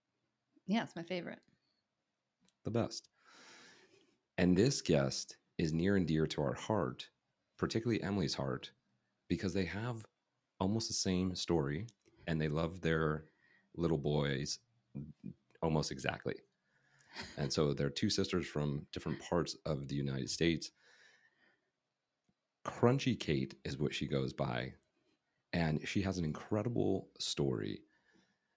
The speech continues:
Speaker 2: in which she started getting chronically sick while she was pregnant. And everybody shooed her off. "It's totally fine.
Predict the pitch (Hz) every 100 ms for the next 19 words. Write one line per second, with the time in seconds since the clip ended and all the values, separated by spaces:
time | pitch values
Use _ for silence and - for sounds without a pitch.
0 | _ _ - 82 78 80 80 76 - 82
1 | 85 - - - _ _ _ _ _ -
2 | - 104 101 - - - 101 90 85 92
3 | 82 76 - 101 120 120 82 - 80 -
4 | - 80 82 107 113 110 - - - 92
5 | 82 - - 76 69 - - - _ _
6 | _ _ _ _ _ _ - - - _
7 | - - 78 98 110 120 98 92 87 80
8 | - _ _ _ - - 104 85 76 57
9 | - - _ _ _ _ _ _ _ _
10 | - - 101 101 98 90 78 76 78 76